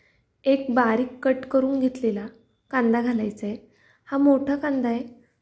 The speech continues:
जो बारीक कट करून घेतलेला आहे मी. एकच कांदा घेतला इथे. हा छान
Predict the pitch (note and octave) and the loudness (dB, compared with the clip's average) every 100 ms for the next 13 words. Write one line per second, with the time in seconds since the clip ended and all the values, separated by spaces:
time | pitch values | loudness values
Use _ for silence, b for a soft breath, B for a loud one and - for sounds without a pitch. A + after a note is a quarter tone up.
0 | _ C4 B3 A3 A3+ - A#3 - A#3 A3+ | _ 4 4 2 0 0 -4 -2 -2 -2
1 | A#3+ B3 B3 A3 G#3 G3 G3+ - _ _ | 0 -2 -2 -4 -4 -4 -6 -10 _ _
2 | _ A#3 A#3+ C#4 - B3+ A3+ A#3 A#3+ - | _ -2 0 -2 -2 -2 0 -2 -4 -4
3 | G#3+ G3+ A3 B3 - _ _ _ _ _ | -4 -4 -4 -10 -10 _ _ _ _ _
4 | _ _ _ _ _ - D4 D4 - C4+ | _ _ _ _ _ -6 -6 -4 -6 2
5 | B3+ C4+ | 2 2